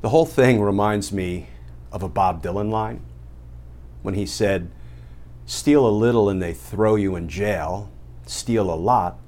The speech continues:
and they make you king." But justice eventually will come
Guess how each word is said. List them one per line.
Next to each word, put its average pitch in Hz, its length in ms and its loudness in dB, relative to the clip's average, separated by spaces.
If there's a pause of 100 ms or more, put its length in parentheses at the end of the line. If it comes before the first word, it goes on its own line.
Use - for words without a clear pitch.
and 87 120 -8
they 85 80 -6
make 98 320 -4
you 82 220 -8
king." 92 480 -2 (3000)
But - 380 -2
justice 120 520 2
eventually 90 640 -2
will 80 220 -6
come - 320 -12